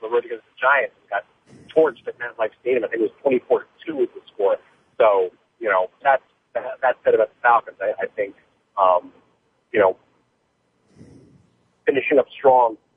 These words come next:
will cement a high seed for them, and they won't have to worry about playing on the road, at least not until the,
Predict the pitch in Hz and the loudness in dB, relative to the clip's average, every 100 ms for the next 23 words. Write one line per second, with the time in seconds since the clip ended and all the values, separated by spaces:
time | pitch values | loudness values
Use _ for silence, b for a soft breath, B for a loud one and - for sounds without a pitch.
0 | _ 117 - 120 127 123 - - 120 110 | _ -12 -10 -8 -8 -6 -4 0 0 0
1 | - _ 123 117 120 113 110 107 - _ | -4 _ -10 -6 -4 0 0 -2 -10 _
2 | _ 113 113 110 120 190 147 104 104 98 | _ 0 2 2 0 -2 0 -2 -6 -10
3 | 92 92 92 90 104 - 104 - 101 95 | -10 -6 -6 -4 -10 -6 -6 -4 -6 -6